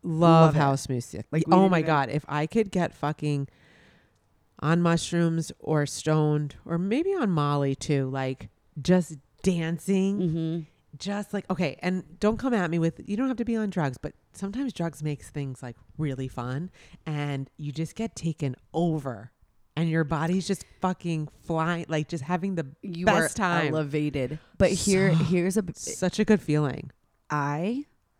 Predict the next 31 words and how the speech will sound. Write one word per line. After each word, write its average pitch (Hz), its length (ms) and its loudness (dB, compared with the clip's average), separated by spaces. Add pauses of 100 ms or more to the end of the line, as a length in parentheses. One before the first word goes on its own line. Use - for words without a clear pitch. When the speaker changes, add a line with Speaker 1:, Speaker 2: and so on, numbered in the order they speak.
(160)
Speaker 2:
have 156 440 -10
an 156 140 0
obsession 165 1120 -6 (360)
that 143 180 -4
is 143 120 -4
on 135 160 -4
a 131 100 -8
deep 131 480 -8
level 139 480 -6 (460)
with 160 180 -2
Major 143 420 -4
Lazer. 151 540 -2 (400)
And 165 120 2
if 160 180 0
Speaker 1:
<laughs> - 40 -4
Speaker 2:
I, 160 480 2 (640)
so 170 240 0
what, 143 240 0
Speaker 1:
So 233 80 8
Speaker 2:
there 160 80 8
was 165 100 4
Speaker 1:
do 208 140 4
we 214 160 6
have 196 240 2
it, 180 200 0
like, 175 180 0 (260)
do 175 120 0
we 185 100 2
have 175 220 0
a 160 60 -4
concert 170 640 -4